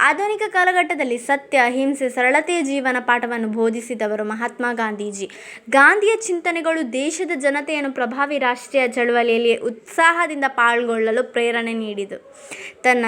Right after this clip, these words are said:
ಜೀವನದಲ್ಲಿ ಮಾಡಿದ ಒಂದೇ ತಪ್ಪಿಗೆ ಗಾಂಧೀಜಿ ಪಶ್ಚಾತ್ತಾಪ ಪಟ್ಟಿದ್ದರು. ಆದರೆ ಸಾಮಾನ್ಯ ವ್ಯಕ್ತಿ ಆ, ಆ ಮಹಾತ್ಮರ ಆದರ್ಶವನ್ನು ಅರಿತುಕೊಳ್ಳಲು ಅಸಮರ್ಥನಾಗಿ ಹಿಂದಿನ ಎಲ್ಲ ಜನ್ಮಗಳಂತೆ ಆರಕ್ಕೇರದ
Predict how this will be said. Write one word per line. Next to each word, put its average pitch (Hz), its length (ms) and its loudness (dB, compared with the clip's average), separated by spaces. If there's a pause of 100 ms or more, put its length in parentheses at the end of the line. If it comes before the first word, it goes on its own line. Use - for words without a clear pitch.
(120)
ಜೀವನದಲ್ಲಿ 302 720 2
ಮಾಡಿದ 269 420 2
ಒಂದೇ 240 380 0
ತಪ್ಪಿಗೆ 285 440 0
ಗಾಂಧೀಜಿ 240 460 -2
ಪಶ್ಚಾತ್ತಾಪ 262 720 0
ಪಟ್ಟಿದ್ದರು. 208 600 -6
ಆದರೆ 226 680 0 (100)
ಸಾಮಾನ್ಯ 381 520 6
ವ್ಯಕ್ತಿ 403 300 -2
ಆ, 277 340 6
ಆ 269 40 4
ಮಹಾತ್ಮರ 330 640 2
ಆದರ್ಶವನ್ನು 277 640 2
ಅರಿತುಕೊಳ್ಳಲು 240 640 2
ಅಸಮರ್ಥನಾಗಿ 262 1000 0 (920)
ಹಿಂದಿನ 311 400 4 (240)
ಎಲ್ಲ 262 280 4 (100)
ಜನ್ಮಗಳಂತೆ 262 800 0
ಆರಕ್ಕೇರದ 247 760 4